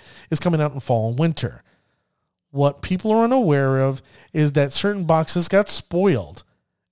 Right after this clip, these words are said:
and they have images on it. These are Japanese, okay?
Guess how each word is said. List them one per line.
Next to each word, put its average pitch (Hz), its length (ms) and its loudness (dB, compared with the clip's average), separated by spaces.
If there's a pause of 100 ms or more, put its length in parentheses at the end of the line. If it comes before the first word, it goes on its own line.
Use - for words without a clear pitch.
and 165 120 0
they 160 60 6
have 160 260 2
images 135 460 0
on 104 160 -8
it. 98 100 -16
These 156 220 -2
are 139 80 0
Japanese, 151 840 -2
okay? 143 420 -2